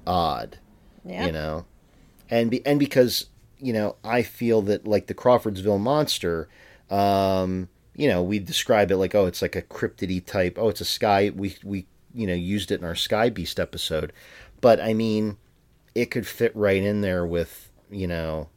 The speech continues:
Speaker 1: U A P, U F O type stuff. Um, who's to say what it is,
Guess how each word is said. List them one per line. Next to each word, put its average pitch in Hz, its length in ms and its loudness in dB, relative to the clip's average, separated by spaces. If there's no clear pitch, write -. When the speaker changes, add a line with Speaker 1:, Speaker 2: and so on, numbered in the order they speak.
Speaker 1:
U 90 240 -4
A 90 120 2
P, - 220 -10
U 85 480 -4
F - 180 -6
O 85 140 2
type 82 320 -8
stuff. - 560 -6
Um, 80 280 -6
who's 110 340 -4
to - 80 -6
say 92 220 -2
what 87 220 0
it 76 140 -4
is, 50 420 -10